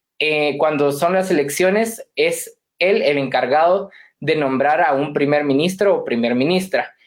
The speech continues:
En este caso, pues, la oposición se agrupó para poder nombrar y, ah, lograr tener consensos para este, este, digamos,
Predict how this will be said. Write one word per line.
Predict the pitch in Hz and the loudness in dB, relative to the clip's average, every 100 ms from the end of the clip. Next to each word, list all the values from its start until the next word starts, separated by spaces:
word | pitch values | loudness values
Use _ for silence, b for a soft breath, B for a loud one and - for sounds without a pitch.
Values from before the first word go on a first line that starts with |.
| _ | _
En | - 147 | -4 -2
este | 156 165 175 | -2 -2 -2
caso, | 175 185 190 214 - - | 0 0 2 0 0 -2
pues, | 143 135 131 | 0 0 2
la | 135 131 | 2 2
oposición | 135 139 143 143 170 165 | 2 0 0 0 0 0
se | 170 139 131 113 | 0 2 2 2
agrupó | 135 147 151 175 185 | 2 0 0 0 0
para | 196 185 151 | 0 0 2
poder | 131 131 | 0 0
nombrar | 143 143 143 147 147 - b b - | 0 0 2 2 0 -6 b b -6
y, | 160 175 196 | 0 0 2
ah, | 147 143 135 127 127 | 2 2 2 2 0
lograr | 139 139 135 135 156 175 - _ | 0 2 2 2 0 0 -4 _
tener | 143 139 151 | -2 0 -2
consensos | 156 147 147 156 156 180 - | -2 -4 -2 -2 0 -2 -2
para | 156 143 127 - | 0 2 0 -2
este, | 139 143 143 147 147 143 - - 143 | -4 -4 0 2 4 2 -2 -6 -6
este, | 143 156 143 | -4 -2 0
digamos, | 135 135 147 147 | 2 2 0 -2